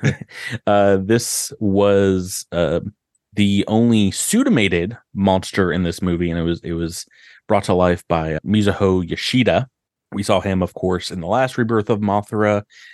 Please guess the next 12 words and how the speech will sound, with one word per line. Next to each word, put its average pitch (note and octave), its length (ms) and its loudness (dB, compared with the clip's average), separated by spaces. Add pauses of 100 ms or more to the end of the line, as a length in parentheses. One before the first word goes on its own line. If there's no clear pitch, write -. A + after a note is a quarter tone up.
(120)
and E2 760 -2
as E2+ 760 2 (160)
Desghidorah, F2+ 1040 0
he F2 220 -8
was E2+ 400 -2
one A2+ 120 4
of A2 40 2
the G2 80 -2
two C3+ 240 0
suit A#2+ 240 -2
actors G#2+ 460 0
in F2+ 260 -4